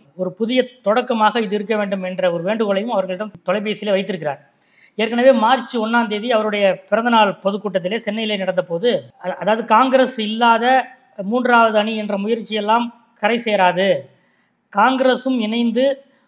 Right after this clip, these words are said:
அனைத்து எதிர்க்கட்சிகளும் ஒன்றிணைந்தால்தான் அடுத்த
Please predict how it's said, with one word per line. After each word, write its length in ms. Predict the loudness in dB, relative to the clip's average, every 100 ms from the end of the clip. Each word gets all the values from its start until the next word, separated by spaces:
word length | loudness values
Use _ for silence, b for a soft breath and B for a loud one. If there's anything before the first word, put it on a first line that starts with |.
| _
அனைத்து 380 | -4 -4 -2 -2
எதிர்க்கட்சிகளும் 640 | -2 -2 -6 -6 -2 -2
ஒன்றிணைந்தால்தான் 800 | -2 -2 -2 0 2 2 2 0 -2 -14 _ _ _ _ _
அடுத்த 420 | 2 2 2 2